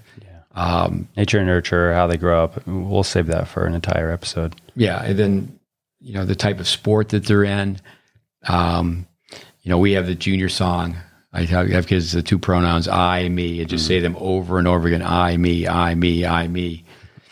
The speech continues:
Speaker 2: So, you know, it's not like they have to work, you know, say a, a ice hockey team, there's five skaters, you know, if you're playing full strength and,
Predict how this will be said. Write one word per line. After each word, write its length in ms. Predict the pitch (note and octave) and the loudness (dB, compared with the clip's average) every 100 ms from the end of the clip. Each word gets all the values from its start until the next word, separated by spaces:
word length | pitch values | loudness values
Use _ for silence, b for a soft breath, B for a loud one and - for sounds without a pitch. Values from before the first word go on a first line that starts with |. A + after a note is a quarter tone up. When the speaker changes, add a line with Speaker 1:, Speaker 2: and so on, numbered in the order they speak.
| B B B B - | B B B B -6
Speaker 2:
So, 460 | - G#2 G2 F#2+ - _ _ _ _ _ _ _ - - G2+ | -2 2 2 0 -4 _ _ _ _ _ _ _ -20 -4 0
you 80 | |
know, 160 | G2+ F#2+ | 2 2
it's 240 | G2 F#2 | -2 0
not 220 | G#2+ A2 G#2 | 2 2 2
like 160 | G2+ | 2
they 140 | G#2 F#2 | 2 2
have 240 | F#2+ - | 0 0
to 80 | F#2 | -4
work, 380 | D#2+ F#2+ F#2+ B B B B2 - _ _ _ _ _ | 0 0 0 B B B -14 -14 _ _ _ _ _
you 120 | - E2+ | -4 -2
know, 120 | E2+ | 0
say 240 | E2+ F#2 | 0 2
a, 140 | F2 F2 | 0 -2
a 480 | D#2+ E2 - F#2 F#2 | -8 -12 -6 -4 0
ice 220 | F#2 F2 | 0 0
hockey 240 | E2+ E2+ | -2 -2
team, 320 | E2+ F2 E2+ F2 | -6 -2 -2 -2
there's 260 | E2+ - | -6 -4
five 260 | - F2 E2+ | -2 0 -2
skaters, 540 | - F2+ G2+ E2+ D#2 | 0 2 2 -2 -4
you 120 | E2+ | -4
know, 200 | E2 E2+ | -4 -4
if 160 | E2+ E2+ | -6 -8
you're 160 | E2+ E2+ | -10 -8
playing 260 | - F2 | -4 -2
full 180 | E2+ F2 | 0 -2
strength 460 | - G2+ G2+ F#2 - | 2 2 2 -2 -4
and, 200 | F2 | -6